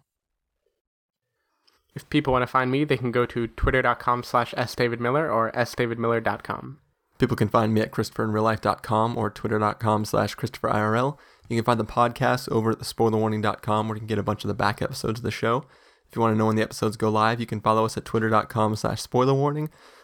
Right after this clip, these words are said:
Speaker 2: or you can like us at facebook dot com slash the spoiler warning. If you wanna get a hold of us directly, you can send an email to fans at the spoiler warning dot com, use the contact form on our site,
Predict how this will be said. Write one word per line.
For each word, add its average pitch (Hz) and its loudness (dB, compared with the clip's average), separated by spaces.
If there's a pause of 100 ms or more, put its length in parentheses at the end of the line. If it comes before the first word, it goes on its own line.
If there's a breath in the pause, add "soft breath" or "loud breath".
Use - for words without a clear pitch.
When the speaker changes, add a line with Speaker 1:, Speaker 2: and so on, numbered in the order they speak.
Speaker 2:
or 123 2
you 123 2
can 117 0
like 113 2
us 127 -4
at - -8
facebook 113 0
dot 110 0
com 110 2
slash 107 0
the 107 0
spoiler 117 2
warning. 127 2 (480 soft breath)
If 120 -4
you 117 -2
wanna 107 2
get 113 2
a 107 0
hold 110 2
of 107 2
us 110 -2
directly, 139 0
you 143 -2
can 120 -4
send 113 -2
an 110 -4
email 110 -2
to 107 -8
fans 110 -2
at 110 -2
the - -10
spoiler 110 -2
warning 107 0
dot 107 -2
com, 131 2
use 113 -2
the 110 -2
contact 110 -2
form 110 -2
on 110 0
our 117 -4
site, 185 0